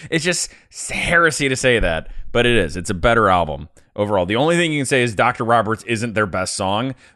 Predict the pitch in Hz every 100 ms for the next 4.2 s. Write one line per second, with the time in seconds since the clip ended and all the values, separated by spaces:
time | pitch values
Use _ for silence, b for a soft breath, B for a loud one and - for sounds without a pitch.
0 | 98 104 110 107 104 _ - 110 104 98
1 | 95 90 92 _ _ _ _ _ _ _
2 | _ _ _ - - 80 - - - 147
3 | 147 180 180 135 135 120 92 - 90 76
4 | -